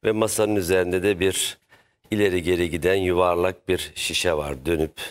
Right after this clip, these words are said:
duruyor. Herkesin gözü aslında şişede,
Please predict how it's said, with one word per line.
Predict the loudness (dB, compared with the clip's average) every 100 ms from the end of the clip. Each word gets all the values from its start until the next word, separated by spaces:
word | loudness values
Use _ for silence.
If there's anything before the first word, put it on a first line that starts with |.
| -10 -4
duruyor. | -2 2 0 -2 -10 _ -20 -20 -20 -2
Herkesin | -2 0 -2 -2 0
gözü | 0 2
aslında | 2 0 -4 -4 -2
şişede, | -2 0 2 2